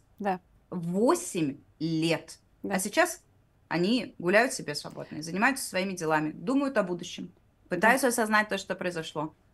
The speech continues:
Speaker 2: Наверняка что-нибудь классное придумают и будут, э, и, и, и обретут, э, эти годы, э, просто выиграют их обратно, отыграют их обратно у Путина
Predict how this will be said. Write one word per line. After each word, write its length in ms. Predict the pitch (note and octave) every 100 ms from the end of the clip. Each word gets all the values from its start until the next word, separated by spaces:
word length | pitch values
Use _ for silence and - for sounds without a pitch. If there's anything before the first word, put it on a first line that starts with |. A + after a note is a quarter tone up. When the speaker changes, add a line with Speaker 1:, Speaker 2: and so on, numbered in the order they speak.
| -
Speaker 2:
Наверняка 580 | G3 G3+ G#3+ G#3+ A#3+ C4
что-нибудь 340 | B3+ A3+ G3+
классное 360 | G#3+ G#3 F#3+ F3
придумают 540 | F3+ G3 G3+ E3 D#3
и 220 | F3 F3+
будут, 400 | E3 E3+ F#3 F3+ F3
э, 320 | D#3 D#3 D#3 - - - -
и, 320 | F3 F3 F3
и, 400 | F#3+ - F#3+ F3
и 20 |
обретут, 580 | G3+ F#3+ G3 F#3+ B3 B3+ -
э, 340 | D3 E3 C3+ C3+
эти 240 | F#3+ G#3
годы, 640 | F3+ F#3+ A3+ A3+ F3 D3 - _ -
э, 260 | D#3+ D#3 D3
просто 240 | F3+ F#3
выиграют 580 | E3+ D3+ C4+ A3 E3+ C#3
их 120 | D3
обратно, 480 | E3+ E3 A3 B3 E3+ -
отыграют 720 | - - F#3+ G#3+ A3 F#3+ D3
их 100 | D3+
обратно 380 | - D#3+ A3 A3
у 60 | E3+
Путина 500 | F3+ F3+ - D3 C3+